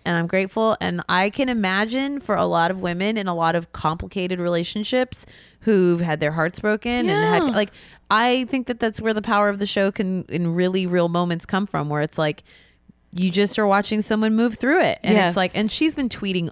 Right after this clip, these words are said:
Speaker 1: a lot about that whole thing. And, like, you know, you sign up for the good, the bad, and, like, all the kind of, like, pl-,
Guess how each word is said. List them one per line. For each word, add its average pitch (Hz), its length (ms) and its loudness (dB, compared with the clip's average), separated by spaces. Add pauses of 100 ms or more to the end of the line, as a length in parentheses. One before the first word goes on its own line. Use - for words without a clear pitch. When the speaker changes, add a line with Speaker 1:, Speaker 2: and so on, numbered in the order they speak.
Speaker 1:
a 160 180 2
lot 147 400 2
about 143 300 -2
that 202 140 0
whole 220 180 -2
thing. 240 220 -4
And, 185 60 0
like, 165 200 -4
you 160 140 -2
know, 175 220 4
you 180 180 -2
sign 160 340 -6
up 185 240 -2
for 165 120 -4
the 151 100 -4
good, 185 340 0
the 156 60 -2
bad, 180 460 -2
and, 147 120 -8
like, 143 140 -6 (420)
all 160 120 2
the 160 80 -4
kind 160 220 -4
of, 156 100 -4
like, 147 200 -4
pl-, - 140 -14